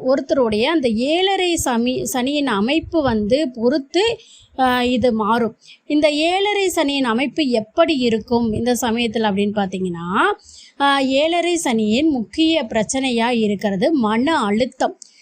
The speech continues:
சிலர் தனக்கு பதவி உயர்வு கிடைக்கலையே அப்படின்னு வருத்தப்படுவாங்க. ஆனா அவங்களே ஏழரை சனி நடக்கும்போது மன நிம்மதி இல்லை அப்படின்னு புலம்புவாங்க.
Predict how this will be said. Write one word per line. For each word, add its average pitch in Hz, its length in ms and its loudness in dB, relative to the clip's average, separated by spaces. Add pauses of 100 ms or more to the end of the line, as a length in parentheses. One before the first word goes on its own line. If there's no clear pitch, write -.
சிலர் 330 440 0
தனக்கு 277 800 0
பதவி 302 420 2
உயர்வு 247 420 0
கிடைக்கலையே 247 760 0
அப்படின்னு 214 500 0
வருத்தப்படுவாங்க. 214 800 -2 (340)
ஆனா 247 400 0
அவங்களே 269 360 0
ஏழரை 277 580 0
சனி 233 320 -2
நடக்கும்போது 220 760 0
மன 240 340 0
நிம்மதி 226 460 0
இல்லை 208 420 0
அப்படின்னு 202 420 -2 (100)
புலம்புவாங்க. 208 640 -2